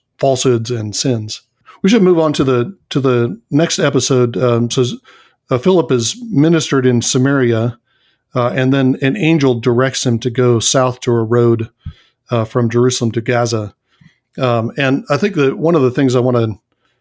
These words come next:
that, that highlights is the way that we, we said that, uh, the mission of the church is not being centrally directed by the apostles.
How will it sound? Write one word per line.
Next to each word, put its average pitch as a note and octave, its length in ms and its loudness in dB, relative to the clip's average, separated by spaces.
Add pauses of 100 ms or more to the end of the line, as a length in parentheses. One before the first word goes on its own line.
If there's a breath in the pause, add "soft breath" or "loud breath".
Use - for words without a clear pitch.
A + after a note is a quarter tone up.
(240)
that, C3 280 -4
that C3+ 160 0
highlights B2 600 0
is C3 180 0
the A#2+ 100 0
way C3 220 2
that A#2 180 -4 (380)
we, D#3 200 2
we D#3+ 120 2
said D3 220 0
that, C3 200 -2
uh, A#2+ 200 2 (400)
the C3 260 2
mission D#3 320 0
of A#2+ 80 0
the A#2+ 60 -4
church B2+ 220 -2
is A#2+ 80 0
not B2 140 -2
being A#2+ 160 -2
centrally B2 380 0
directed A#2+ 360 -2
by A2+ 120 -2
the A2 120 -2
apostles. A2 720 -6